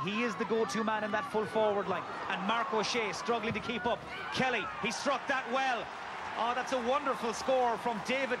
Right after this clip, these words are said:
Kelly. The in-form corner forward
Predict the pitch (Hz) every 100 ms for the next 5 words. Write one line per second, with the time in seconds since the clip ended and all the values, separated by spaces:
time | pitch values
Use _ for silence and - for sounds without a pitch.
0 | - 240 220 196 - - - - - -
1 | - - - - - - - - - -
2 | 208 277 277 - 262 254 233 - 254 254
3 | 240 226 233 226 208 196